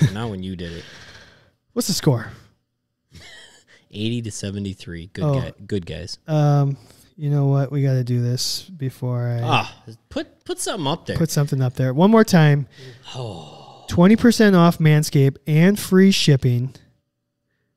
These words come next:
Speaker 2: with the promo code candid at manscaped dot com.
Speaker 1: Listen.
Speaker 2: That is an ad. Yes.
Speaker 1: Yes.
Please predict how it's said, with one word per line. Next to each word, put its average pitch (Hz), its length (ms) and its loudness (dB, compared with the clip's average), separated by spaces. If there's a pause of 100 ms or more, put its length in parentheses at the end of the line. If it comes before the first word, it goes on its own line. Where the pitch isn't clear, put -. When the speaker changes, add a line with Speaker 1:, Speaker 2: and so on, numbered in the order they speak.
(200)
Speaker 2:
with 160 180 2
the 220 80 0
promo 180 420 4
code 135 420 4 (360)
candid 139 840 2 (960)
at 139 120 -6
manscaped 170 840 2
dot 151 320 -2
com. 120 380 -6 (540)
Speaker 1:
Listen. 104 340 -10 (220)
Speaker 2:
That - 120 2
is 196 120 2
an 202 100 2
ad. 143 340 0 (300)
Yes. - 460 -4 (680)
Speaker 1:
Yes. - 380 -20